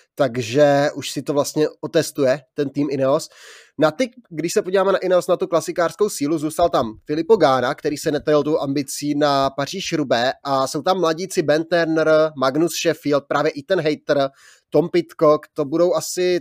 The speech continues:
ta nová nastupující generace po Dylanu Van Barlemu, ale uvidíme, co nám předvedou. Já budu hodně zvědavý na Magnuse Sheffielda. Přichází právě Timen Arens-, Timen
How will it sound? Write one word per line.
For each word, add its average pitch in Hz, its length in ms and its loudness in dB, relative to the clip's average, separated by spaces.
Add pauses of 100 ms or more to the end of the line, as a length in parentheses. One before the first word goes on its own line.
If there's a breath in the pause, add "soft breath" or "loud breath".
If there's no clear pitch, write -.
ta 180 80 2
nová 175 340 2
nastupující 170 500 -6
generace 160 480 0
po 147 120 -4
Dylanu 156 260 0
Van 175 180 4
Barlemu, 139 460 0
ale 147 140 2
uvidíme, 135 520 -2
co - 80 -8
nám 147 140 -2
předvedou. 139 420 -2
Já 139 120 2
budu 151 180 -2
hodně 147 220 -2
zvědavý 151 360 0
na 135 180 2 (440 soft breath)
Magnuse 156 360 0
Sheffielda. 147 600 0 (300 soft breath)
Přichází 170 520 0
právě 147 580 0 (440)
Timen 208 220 2
Arens-, 135 720 -2
Timen 190 240 -2